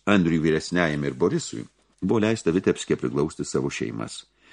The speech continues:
Kazimieras tikėjusi pritraukti raitu šarvuotus lenkų algininkus. Svarbiausia, siekta veiksmus suderinti su Chanu Achmetu, kurio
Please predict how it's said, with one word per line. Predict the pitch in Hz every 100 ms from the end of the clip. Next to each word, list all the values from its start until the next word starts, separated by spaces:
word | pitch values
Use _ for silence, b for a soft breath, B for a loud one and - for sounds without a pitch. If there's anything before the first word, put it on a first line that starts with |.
| b b b
Kazimieras | 101 113 113 104
tikėjusi | 95 98 95 85 73
pritraukti | 85 - 90 92 - 92 87 -
raitu | 85 85 90
šarvuotus | - 87 80 85 85 -
lenkų | 82 80 76 82 82 80
algininkus. | 82 78 71 78 76 71 - - - - - _ _ _ _ _ _ _ _ _ _ _ _ _ _ _ _ _
Svarbiausia, | - 95 120 185 202 - 71 69 -
siekta | - - 156 - 98
veiksmus | 80 - 123 -
suderinti | 78 92 117 107
su | 101 82
Chanu | - 76 92
Achmetu, | - 120 143 -
kurio | - 65